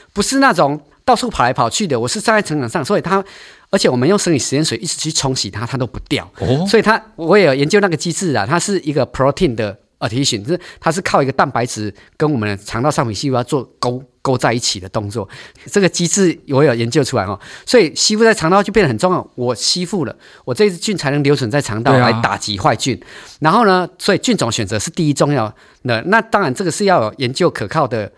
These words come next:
Speaker 1: 嗯，研究单位啦，是讲实话，你总不能一个阿猫阿狗的公司，
Speaker 2: <laughs>
Speaker 1: 他跟我说，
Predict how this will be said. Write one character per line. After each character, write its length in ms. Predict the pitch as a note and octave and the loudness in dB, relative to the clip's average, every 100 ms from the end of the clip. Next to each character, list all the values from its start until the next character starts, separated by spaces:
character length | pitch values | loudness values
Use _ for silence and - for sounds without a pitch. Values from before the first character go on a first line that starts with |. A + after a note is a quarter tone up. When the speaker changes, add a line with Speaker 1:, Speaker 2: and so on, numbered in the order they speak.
| _ _ _ | _ _ _
Speaker 1:
嗯， 240 | A#2 A2 A#2+ | -6 -6 -4
研 100 | A2 | -4
究 140 | C3+ C#3+ | -2 0
单 160 | A2+ | 0
位 140 | C#3+ G#2+ | 0 0
啦， 60 | B2 | 0
是 80 | |
讲 120 | D3 F#2 | -4 -6
实 200 | - A2 | -6 -2
话， 240 | C3 G#2+ | 0 0
你 120 | G#2+ | -4
总 160 | - G#2 | -6 -6
不 80 | D#3 | -4
能 120 | C3+ | -4
一 120 | D3+ | -4
个 100 | B2+ C3 | -6 -2
阿 100 | C3+ | 0
猫 100 | C#3+ | 2
阿 160 | C#3 C#3+ | 2 0
狗 160 | A#2 G#2 | 0 2
的 100 | B2 | 2
公 160 | C3 G3+ | 4 4
司， 200 | C#3 C#3+ F3+ | 4 4 2
Speaker 2:
<laughs> 120 | - | 2
Speaker 1:
他 100 | E3 | 0
跟 120 | C#3 E3+ | 0 -2
我 120 | B2+ | 2
说， 260 | D#3+ D#3+ | 4 2